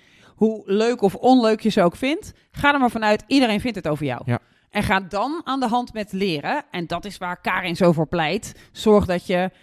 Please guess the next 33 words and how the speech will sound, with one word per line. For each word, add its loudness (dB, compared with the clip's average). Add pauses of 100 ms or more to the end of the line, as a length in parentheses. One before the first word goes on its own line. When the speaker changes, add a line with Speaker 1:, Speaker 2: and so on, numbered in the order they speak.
(260)
Speaker 1:
open 8
blijft 0
staan -2
voor -6
feedback, -4
dat -10
je -6
je -2
eigen -4
feedback -6
organiseert. -8
Speaker 2:
Ja. -4 (500)
Speaker 1:
En 2 (200)
is -4
het -4
evaluatieformulier -2
dan -4
de -2
slimste -4
methode? 2 (160)
Het 0
is -4
een -2
methode. -2 (440)
Eh, 4
en 0
in -4
haar -2
artikel -2
lijkt 2
het -4
alsof -2
het, -8